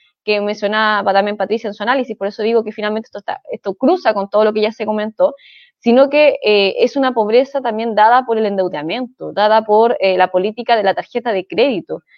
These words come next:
que finalmente termina enfermándote, que finalmente nos termina suicidando, que, que, que finalmente nos tiene en listas de espera muriendo por tener una, una atención de, en salud, porque resulta que la atención privada,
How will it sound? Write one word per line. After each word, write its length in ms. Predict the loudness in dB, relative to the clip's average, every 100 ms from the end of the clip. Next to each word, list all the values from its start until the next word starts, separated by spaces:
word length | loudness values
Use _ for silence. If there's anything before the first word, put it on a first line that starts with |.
| _
que 120 | -6
finalmente 460 | -2 0 0 0 0
termina 280 | 0 -2 -2
enfermándote, 800 | -4 -6 -2 0 0 -2 -4 -8
que 100 | -8
finalmente 520 | -6 -4 -2 -2 -2
nos 160 | -4
termina 300 | -6 -6 -6
suicidando, 800 | -8 -14 _ -6 -4 -2 -4 -8 _ _ _ -2
que, 400 | 2 2 0 0
que, 240 | -2 -2 -4
que 100 | -6
finalmente 460 | -2 0 0 0
nos 120 | -4 -2
tiene 380 | -2 0 0
en 80 | 0
listas 220 | 0 -2
de 80 | -6
espera 500 | -4 4 6 6 2
muriendo 800 | 2 0 2 2 2 2 0 0 _ _
por 160 | -2
tener 280 | 0 -2 0
una, 260 | 0 0 0
una 160 | 0
atención 460 | 0 -4 -6 -4 -2
de, 160 | 0 -2
en 80 | -4
salud, 380 | -4 -2 -2 -2
porque 200 | -4 -4
resulta 340 | -4 -6 -6
que 80 | -2
la 60 | -2
atención 380 | -4 -8 -10 -6
privada, 500 | 0 2 4 2